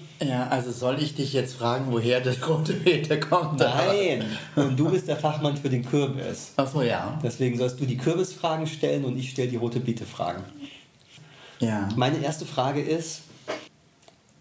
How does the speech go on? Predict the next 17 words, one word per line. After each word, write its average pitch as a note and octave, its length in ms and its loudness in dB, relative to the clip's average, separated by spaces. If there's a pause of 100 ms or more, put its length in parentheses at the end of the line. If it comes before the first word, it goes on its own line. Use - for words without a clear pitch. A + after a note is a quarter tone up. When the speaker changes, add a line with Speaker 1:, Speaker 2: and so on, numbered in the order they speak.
(360)
Speaker 2:
Weißt C#3 580 0
du, A#2 400 0 (360)
aus G#2+ 360 -2
welcher C#3 440 0
Sprache A#2+ 960 -4 (360)
das - 220 -4
Wort G#2+ 240 -2
rote G#2 220 -4
Beete F3+ 300 -2
kommt? - 320 -12 (1120)
Speaker 1:
Ich A2 200 -4
würde A2 200 2
mal G2+ 220 0
sagen, G2 420 -2
aus - 180 -4
dem F#2+ 100 -8
Plattdeutschen. F2 840 -4